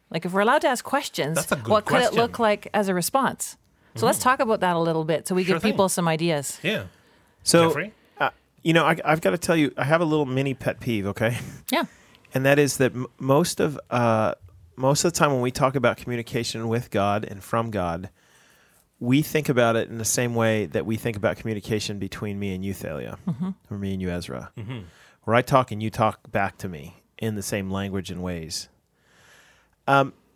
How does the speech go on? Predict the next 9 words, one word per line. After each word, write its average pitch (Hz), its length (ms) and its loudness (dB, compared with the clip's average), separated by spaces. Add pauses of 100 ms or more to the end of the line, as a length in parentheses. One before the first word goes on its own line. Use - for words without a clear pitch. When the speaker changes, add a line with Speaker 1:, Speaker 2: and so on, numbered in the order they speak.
(280)
Speaker 3:
so - 180 0
here, 175 340 0
here's 180 320 2
a 139 60 2
theological 127 800 2 (420)
thought 131 360 2
that - 140 -8 (280)
you 123 180 -4
might 120 240 0